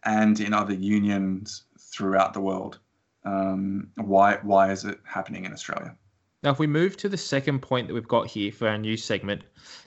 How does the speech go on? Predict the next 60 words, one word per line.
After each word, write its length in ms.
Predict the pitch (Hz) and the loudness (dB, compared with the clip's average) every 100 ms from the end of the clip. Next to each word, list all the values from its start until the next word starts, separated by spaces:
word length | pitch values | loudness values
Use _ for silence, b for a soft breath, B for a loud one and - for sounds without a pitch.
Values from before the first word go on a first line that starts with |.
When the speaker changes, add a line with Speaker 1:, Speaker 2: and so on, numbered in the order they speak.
| - | -6
Speaker 2:
it's 140 | - | 2
another 280 | 127 131 127 | 4 6 6
article 400 | 120 123 127 123 | 4 4 0 2
by 140 | 117 | 2
rugby 320 | 113 110 110 | 4 2 0
dot 160 | 113 98 | -6 -6
com 180 | - 110 | -6 -4
dot 120 | 110 | -4
A 40 | |
U. 160 | 110 110 | -2 -4
It 80 | 87 | -4
came 200 | 117 117 | -2 0
out 140 | 110 | 0
this 200 | 104 - | -2 0
afternoon 520 | 110 - 113 107 120 | 2 2 -4 -2 -2
in 180 | 170 113 | -2 -4
S-, 220 | 104 - | -6 -8
is 180 | - 98 | -8 -8
Sydney. 440 | - - 113 120 107 | -6 -2 0 2 2
It's, 340 | - - - 117 | -2 -10 -4 2
um, 420 | 107 104 101 90 | 4 4 0 -6
now 180 | 98 104 | 0 0
Monday 320 | 101 107 104 | 2 2 2
night, 340 | 101 101 117 - | 2 2 0 -4
so 160 | - | -6
this 160 | 107 107 | -4 -4
came 220 | - 107 | -4 -4
out 160 | 98 - B B B B | -4 -6 B B B B
this 180 | 131 - | -6 4
afternoon, 340 | 127 - 131 | 4 4 2
and 100 | 123 | 2
this 140 | 135 160 | 0 -2
is 80 | 147 | 0
from 160 | 156 | 0
a 80 | 135 | 2
Waratahs 640 | 120 123 127 127 107 107 | 4 6 6 4 2 0
perspective. 520 | - - 107 - 87 - _ b b b b | -6 -4 -4 -4 -10 -12 _ b b b b
So 140 | - | 0
the 100 | 127 | 0
Waratahs 580 | 117 143 175 190 190 196 | 4 6 4 2 0 0
are 40 | |
scheduled 420 | 190 - 156 156 147 | -4 0 0 2 0
to 80 | 139 | 2
make 200 | 135 101 | 2 2
their 120 | 123 | 2
next 340 | 131 151 - | 2 0 -4
payer 260 | - 131 143 | 0 4 4
payment 440 | 143 113 107 110 | 2 -2 -2 -2
on 160 | 113 107 | -2 0
Wednesday 360 | 117 127 - 120 | 0 0 0 0
the 80 | |
fifteenth 500 | 113 - 127 - 120 | 0 -4 -2 0 -2
of 120 | 110 - | -4 -2
April. 340 | 113 - 107 | -4 -2 -10
So 160 | - 120 | -4 -4
it's 120 | 113 | -2
currently 260 | - 139 135 | 0 0 2
Monday 300 | 120 117 113 | 0 0 0
the 80 | |
thirteenth. 680 | 110 - 110 - 131 95 - | -2 0 0 0 -4 -4 -14